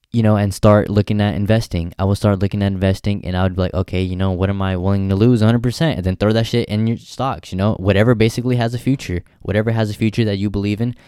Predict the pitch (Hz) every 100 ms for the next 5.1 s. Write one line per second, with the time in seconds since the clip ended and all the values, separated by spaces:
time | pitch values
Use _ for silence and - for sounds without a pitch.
0 | - - _ 101 98 - 117 - 104 107
1 | 104 107 98 101 104 104 98 95 - -
2 | 95 101 - 104 - 98 101 107 104 -
3 | 98 95 98 95 98 - 95 95 98 98
4 | 92 92 92 - 87 92 92 95 90 92